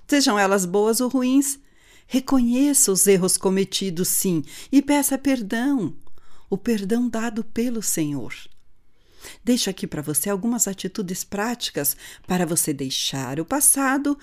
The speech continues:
viver o presente e se preparar para o futuro. Em primeiro lugar, desenvolva a prática do perdão.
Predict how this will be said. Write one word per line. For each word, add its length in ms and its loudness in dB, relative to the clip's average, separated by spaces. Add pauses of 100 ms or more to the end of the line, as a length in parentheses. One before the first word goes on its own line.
(140)
viver 840 4
o 60 0
presente 800 0 (240)
e 80 4
se 340 2 (120)
preparar 880 0
para 220 -6
o 40 -4
futuro. 540 -10 (280)
Em 40 -20
primeiro 400 0
lugar, 400 -4 (400)
desenvolva 640 6
a 60 2
prática 600 0
do 160 -2
perdão. 560 2